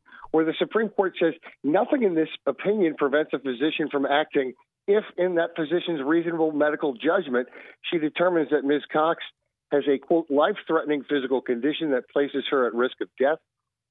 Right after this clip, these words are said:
or," and here's the interesting part, "or poses a serious risk of substantial impairment of a major bodily function unless the abortion is performed or induced." So basically the court's saying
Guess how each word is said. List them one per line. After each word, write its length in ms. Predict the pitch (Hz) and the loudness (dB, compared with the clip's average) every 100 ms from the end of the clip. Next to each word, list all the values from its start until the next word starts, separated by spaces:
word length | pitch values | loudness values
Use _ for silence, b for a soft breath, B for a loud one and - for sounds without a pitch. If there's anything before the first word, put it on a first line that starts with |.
| _ | _
or," 460 | 170 233 208 180 160 | 2 4 4 2 -2
and 100 | 143 | -6
here's 200 | 175 165 | -6 -4
the 100 | 160 | -4
interesting 380 | 160 143 - 107 | -4 -6 -6 -4
part, 240 | 104 98 - | -2 -2 0
"or 300 | 160 185 190 B B B _ | 2 2 -2 B B B _
poses 400 | - 214 190 190 151 | 0 0 0 -2 -2
a 60 | 135 - | -4 -2
serious 320 | 170 160 135 | 0 0 -2
risk 320 | 147 165 156 | -2 -2 -2
of 100 | 143 - | -6 -4
substantial 600 | 135 - - 165 170 151 | -6 -4 -2 0 0 0
impairment 520 | 113 - 170 196 160 | -2 -4 -2 2 2
of 100 | 135 | 2
a 60 | 127 | 2
major 360 | 123 151 147 | 2 0 0
bodily 380 | 123 135 131 127 - | 2 2 2 0 -2
function 400 | 170 180 - 117 - b b | -4 -2 -2 -4 -6 b b
unless 240 | 131 139 135 - | 0 0 0 0
the 80 | |
abortion 420 | 123 101 135 131 127 | 0 2 0 0 -4
is 80 | 110 | -2
performed 420 | 113 - 131 131 | -6 0 0 2
or 140 | 117 110 | 0 0
induced." 360 | 107 147 117 - B B B B - | 2 0 0 -8 B B B B -2
So 80 | |
basically 340 | 202 226 233 208 | 0 0 0 0
the 100 | 147 | 0
court's 300 | - 190 - 170 | -2 -2 -2 -2
saying 220 | 147 | 0